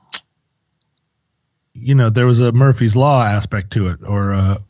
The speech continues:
uh, like, I was in,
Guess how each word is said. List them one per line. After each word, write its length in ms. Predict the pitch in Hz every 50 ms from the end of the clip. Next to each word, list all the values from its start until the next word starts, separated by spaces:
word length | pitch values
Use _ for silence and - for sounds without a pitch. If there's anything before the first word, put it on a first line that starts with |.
| _ _ _ _ _ _ _ _ _ -
uh, 240 | 110 113 110 104 92 101 - - - _ _ _ _ _ _ _
like, 300 | - 117 110 104 101 -
I 140 | 120 123 120
was 300 | 120 120 117 113 107 113 117 - _ _ _ -
in, 500 | - 139 135 131 127 127 131 127 113